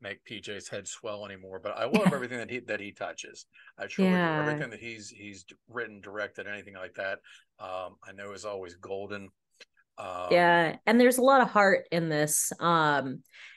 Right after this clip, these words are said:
Speaker 2: and as I said, because there's so much, um, pre-production going on, um, it's something that I can say for myself, and I'm sure if you ask Spooky or any of the other, um, folks involved,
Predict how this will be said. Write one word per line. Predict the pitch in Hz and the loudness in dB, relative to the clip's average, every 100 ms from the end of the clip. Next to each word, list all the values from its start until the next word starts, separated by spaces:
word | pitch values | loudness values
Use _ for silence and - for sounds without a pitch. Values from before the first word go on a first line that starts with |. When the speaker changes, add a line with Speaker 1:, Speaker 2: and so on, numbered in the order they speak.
| _ 165 | _ 6
Speaker 2:
and | 175 165 165 | 8 6 6
as | 180 180 | 6 8
I | |
said, | 170 - 160 156 | 6 6 4 4
because | 156 - 170 170 | 0 2 4 4
there's | 175 170 - | 2 2 2
so | 165 160 | 0 2
much, | 156 151 - - - - - - | 2 0 0 -8 -8 -20 -16 -2
um, | 160 156 | 0 2
pre-production | - 185 190 196 196 196 226 202 | 6 6 8 6 6 4 2 4
going | 196 196 196 190 | 6 6 6 6
on, | 185 190 196 196 175 | 6 4 4 2 0
um, | 156 139 120 95 80 - _ _ _ - | 2 2 0 -4 -8 -14 _ _ _ 4
it's | 160 156 | 4 6
something | - - - 175 165 165 156 160 156 - _ - | 4 4 6 6 6 4 4 4 -2 -10 _ -2
that | 156 131 | 2 4
I | 170 | 4
can | 170 160 | 4 0
say | - 156 156 120 - - | 2 4 4 2 -4 0
for | 165 | 2
myself, | 143 139 - 160 156 | 2 2 4 6 6
and | 147 | 0
I'm | 147 | 0
sure | - 156 147 | 0 2 2
if | 156 | 2
you | 147 | 2
ask | 139 135 - | 2 0 0
Spooky | - - 156 151 147 147 | -4 0 0 2 2 4
or | 143 | 4
any | 139 147 | 2 0
of | 135 | 0
the | 143 | 0
other, | 131 139 139 - | 2 2 2 0
um, | 139 139 | 0 -2
folks | - 147 139 - | 4 2 4 0
involved, | 139 139 139 135 135 | 2 4 6 4 0